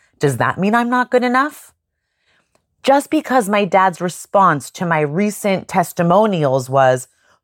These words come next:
"Post them on social media for the world to see," does that mean that my self-worth can only come from other people's approval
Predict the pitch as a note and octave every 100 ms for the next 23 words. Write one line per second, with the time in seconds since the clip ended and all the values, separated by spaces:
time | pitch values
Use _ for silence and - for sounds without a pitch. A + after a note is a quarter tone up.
0 | - - D4+ - C#4+ C#4 C4+ C4+ - C4+
1 | C4 C4 A#3 A3+ A3+ A#3 A#3 A#3 A3+ A3
2 | - C4+ C#3+ A#2 _ _ _ _ _ _
3 | - F3+ F3 B3 - G3 A3 A#3+ A3 F3+
4 | F3+ F3 - D#3+ F3+ - D#3+ G3 - F3
5 | - D3+ F3 G3 - D#3+ E3+ G3+ F3+ -
6 | D3 F3 F#3+ F3 D#3+ B2+ - - D3+ D3+
7 | F#3+ C4